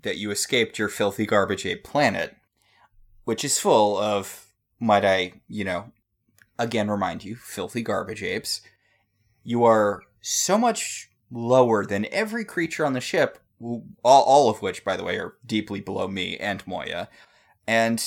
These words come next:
you know, <sighs> now that I think about it, you are just so fortunate to have my mercy, because otherwise I'd just tell Moya to,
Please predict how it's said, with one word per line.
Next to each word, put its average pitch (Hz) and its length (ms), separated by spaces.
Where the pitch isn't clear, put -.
you 180 160
know, 226 500
<sighs> - 60
now 160 200
that 254 160
I 214 100
think 143 260
about 156 300
it, 165 180
you 165 280
are 160 320
just - 380
so 247 500
fortunate - 920
to 135 80
have 135 280
my 139 160
mercy, 131 540
because 135 500
otherwise 170 540
I'd 160 160
just 233 200
tell 156 180
Moya 139 260
to, 110 180